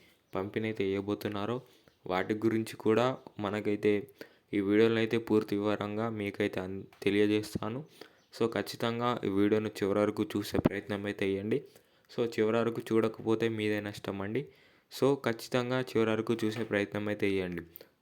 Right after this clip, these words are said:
So, ఈరోజు మాత్రం మనకైతే కొన్ని జిల్లాల మేరకు అనగా ఒక పన్నెండు జిల్లాల వరకే మనకైతే తెలంగాణ రాష్ట్ర వ్యాప్తంగా ఈ పన్నెండు జిల్లాల మేరకే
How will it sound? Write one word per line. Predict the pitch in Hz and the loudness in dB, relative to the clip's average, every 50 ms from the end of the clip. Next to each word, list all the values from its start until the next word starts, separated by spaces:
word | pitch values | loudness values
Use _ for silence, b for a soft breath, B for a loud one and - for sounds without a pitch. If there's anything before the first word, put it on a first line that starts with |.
| - | -6
So, | - 123 113 - - | -4 -4 -2 -2 -2
ఈరోజు | - 110 117 123 127 123 127 123 120 | 0 2 2 2 2 2 0 -4 -4
మాత్రం | 117 117 - 123 127 123 120 | -4 -2 -2 -2 -2 -2 -2
మనకైతే | 113 107 107 107 104 - 107 107 110 107 107 - | -4 -4 -4 -2 0 0 0 2 0 -2 -2 -2
కొన్ని | - 101 104 101 101 104 | -4 -6 -4 -4 -4 -2
జిల్లాల | 101 101 104 104 107 104 101 101 | 0 0 0 0 0 0 0 -2
మేరకు | 101 98 98 98 - 92 85 - - - - - _ - | 0 0 0 0 -2 -4 -4 -6 -10 -20 -20 -20 _ -6
అనగా | 95 98 95 113 127 131 b b b b b b b b b - | -4 -2 -2 -2 -2 -4 b b b b b b b b b -8
ఒక | 104 - - 110 107 - | -6 -4 -2 -4 -2 -2
పన్నెండు | 98 98 107 113 117 120 120 113 113 - | -4 -2 0 0 0 0 0 -2 0 0
జిల్లాల | 113 110 113 110 110 110 | 0 0 0 0 0 0
వరకే | 107 107 107 104 107 104 - 110 110 117 113 104 | 0 0 2 2 0 0 0 -2 -2 -2 -4 -4
మనకైతే | 98 98 98 - 101 98 95 - 98 92 - - | -6 -6 -4 -2 -2 0 2 2 0 0 0 -4
తెలంగాణ | - - - 95 101 110 110 110 110 104 104 | -8 -8 -8 -6 -6 -6 -4 -4 -2 -2 -2
రాష్ట్ర | 104 104 - - 107 | -4 -4 -4 -2 -2
వ్యాప్తంగా | 98 95 - - - 98 98 95 92 92 87 - B B B B B B B B B _ | -2 -4 -4 -6 -4 -4 -2 -4 -4 -6 -6 -10 B B B B B B B B B _
ఈ | 113 110 | 2 2
పన్నెండు | 107 - - 95 101 110 117 120 120 113 | 2 2 -2 -2 -2 -2 -2 0 -2 -2
జిల్లాల | 113 110 107 107 107 107 107 107 | 0 2 2 2 2 2 0 0
మేరకే | 104 104 104 104 104 101 - - | 0 0 0 0 0 -2 -2 -2